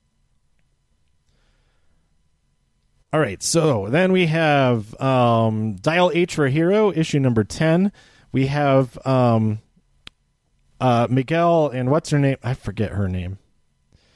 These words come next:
His friend. Uh, <laughs> they head over to Earth thirty-two, I think it is, or maybe it's thirty-three, where all of the heroes are combined together. So you have stuff like Super Martian,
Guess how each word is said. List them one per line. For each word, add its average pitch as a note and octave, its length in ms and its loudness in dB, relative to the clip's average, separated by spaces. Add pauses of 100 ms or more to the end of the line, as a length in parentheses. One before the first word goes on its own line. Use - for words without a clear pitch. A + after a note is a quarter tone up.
(640)
His F#3 200 0
friend. C3 640 0 (1200)
Uh, A#2+ 400 2 (720)
<laughs> - 840 -20
they D3 180 0
head F3 260 2
over E3 380 2
to C#3+ 400 0
Earth G3+ 480 0
thirty-two, F3 880 0
I A3+ 140 2
think B3+ 220 -4
it C4 100 0
is, B3+ 160 0
or E3 60 0
maybe C#3+ 160 2
it's C#3 100 -6
thirty-three, D3+ 760 0 (360)
where D3 460 2
all G3+ 300 0
of F#3 60 -2
the F3 80 -4
heroes F#3+ 580 0
are D3+ 220 0
combined D#3+ 540 0
together. D#3+ 560 0
So C#3 140 -10
you C3+ 80 0
have C3+ 120 2
stuff - 320 -2
like B2+ 280 0
Super E3+ 340 0
Martian, D#3+ 560 2